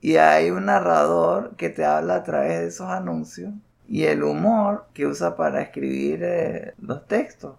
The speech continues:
es como Undertale. O sea, trata de romper la cuarta barrera y va diciendo así diferentes chistes así cortos y...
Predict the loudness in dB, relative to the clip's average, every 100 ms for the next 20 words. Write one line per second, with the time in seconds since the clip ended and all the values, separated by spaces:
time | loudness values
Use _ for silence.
0 | -6 -6 -6 -4 0 0 2 4 4 4
1 | 4 2 2 2 2 -2 -2 -8 -8 -16
2 | _ -2 0 2 2 2 4 4 2 -2
3 | -2 0 0 0 0 0 0 2 2 2
4 | 0 2 2 6 6 6 2 -2 -2 -4
5 | -6 -8 -8 -8 -8 -4 -4 -4 -4 -8
6 | -8 -12 -8 -6 -6 -8 -12 -6 -2 -2
7 | -4 -8 -8 -10 -14